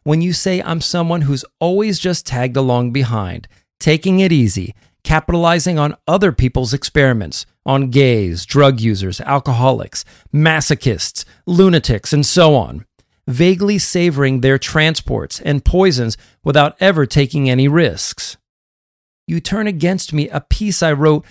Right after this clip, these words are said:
where I ask how can we avoid becoming professional lecturers on Artaud or fashionable admirers of Fitzgerald. But what do you know about me, given that I believe in secrecy, that is, in the power of falsity,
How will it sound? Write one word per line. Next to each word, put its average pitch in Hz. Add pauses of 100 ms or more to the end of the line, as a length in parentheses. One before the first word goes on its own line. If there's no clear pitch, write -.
(160)
where 156
I 160
ask 175
how 226
can 240
we 208
avoid 175 (240)
becoming 196
professional 165
lecturers 139 (220)
on 139
Artaud 147 (220)
or 165
fashionable 160
admirers 147 (200)
of 147
Fitzgerald. 160 (640)
But -
what 220
do 233
you 226
know 196
about 120
me, 98 (300)
given 190
that 175
I 175
believe 170
in 165
secrecy, 120
that 160
is, 170 (400)
in 165
the 160
power 175
of 127
falsity, 120